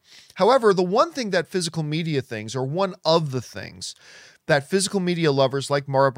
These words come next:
Robert Meyer Burnett will often lament is the fact that, yes, everything is now available streaming. And yes, you can get four K streaming, and you even can get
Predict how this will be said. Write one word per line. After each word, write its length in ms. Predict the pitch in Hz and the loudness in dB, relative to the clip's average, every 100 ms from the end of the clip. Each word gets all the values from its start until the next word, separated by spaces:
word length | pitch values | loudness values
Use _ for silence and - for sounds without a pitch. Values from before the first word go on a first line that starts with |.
| - | -2
Robert 340 | 139 135 131 | 2 2 0
Meyer 240 | 123 120 | -4 -4
Burnett 340 | 104 113 135 131 | -4 -4 -4 -2
will 140 | 127 | -4
often 320 | 139 147 147 131 | -2 -4 -4 -6
lament 400 | 120 170 123 - _ _ - | -2 -2 -4 -10 _ _ -10
is 100 | 151 | -8
the 80 | 139 | 0
fact 240 | 165 165 | 0 2
that, 160 | 160 139 | -2 -4
yes, 600 | 127 160 165 101 - - _ _ _ _ - | -4 0 0 0 -2 -4 _ _ _ _ 2
everything 420 | 180 202 196 180 | 4 4 2 0
is 80 | 175 | 0
now 200 | 165 151 | 2 2
available 340 | 143 135 123 | 4 2 2
streaming. 460 | 120 - 98 98 98 _ _ _ _ _ _ _ _ - | -4 -6 -10 -12 -20 _ _ _ _ _ _ _ _ -6
And 240 | 165 160 | -2 0
yes, 480 | 156 180 139 - - - _ - | 2 4 4 0 -8 -10 _ -4
you 200 | 147 170 | 0 0
can 440 | - 165 202 202 | 0 0 2 4
get 180 | 170 185 | 4 2
four 360 | - 151 175 | 0 4 4
K 260 | 170 165 165 | 4 2 2
streaming, 580 | 156 - 160 139 82 78 | 0 -2 -2 -2 -6 -8
and 380 | 139 165 175 170 | -2 2 2 0
you 280 | 160 185 180 | 0 0 -2
even 300 | 165 202 190 | -4 -4 -4
can 160 | 185 170 | -4 2
get 220 | 170 | 2